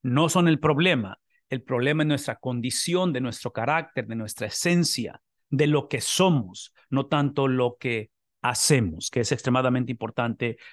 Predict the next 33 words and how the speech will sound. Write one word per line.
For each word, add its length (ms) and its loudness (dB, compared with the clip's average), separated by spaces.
también 680 -2
lo 460 -2
que 80 -2
hacemos. 460 -2
La 160 2
pregunta 640 2
acerca, 640 0
esta 160 -8
es 20 2
la 100 2
pregunta 520 2
que 100 -2
se 140 0
hace 440 0
el 140 -4
predicador, 600 0
el 100 -8
escritor 340 0
de 80 4
Eclesiastés, 560 0
es 260 4
acerca 640 2
del 200 2
significado 1160 0
de 200 -2
la 120 2
vida. 320 -4
Y 100 -6
esa 200 0
pregunta 600 2
vuelve 760 0
a 100 0
surgir 560 0